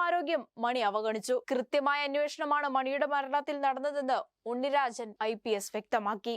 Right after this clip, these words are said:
കലാഭവൻ മണിയുടെ മരണം മലയാളക്കരയാകെ ഏവർക്കും ഞെട്ടലായിരുന്നു. പതിവ് പോലെ ചിരിയും പാട്ടുമൊക്കെ കൊണ്ട് നിറഞ്ഞിരുന്ന ഒരു കലാകാരന്റെ മരണം വിശ്വസിക്കാനാകാത്ത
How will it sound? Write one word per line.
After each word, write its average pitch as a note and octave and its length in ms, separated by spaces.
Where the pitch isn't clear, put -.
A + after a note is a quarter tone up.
കലാഭവൻ D#4 600
മണിയുടെ D#4+ 320
മരണം D4+ 280
മലയാളക്കരയാകെ D4+ 840
ഏവർക്കും C4 440
ഞെട്ടലായിരുന്നു. A3 680
പതിവ് C4 400
പോലെ D4+ 220
ചിരിയും D4 440
പാട്ടുമൊക്കെ C#4+ 560
കൊണ്ട് C#4 260
നിറഞ്ഞിരുന്ന C#4 480
ഒരു E4+ 100
കലാകാരന്റെ C#4 680
മരണം C4 280
വിശ്വസിക്കാനാകാത്ത E4 880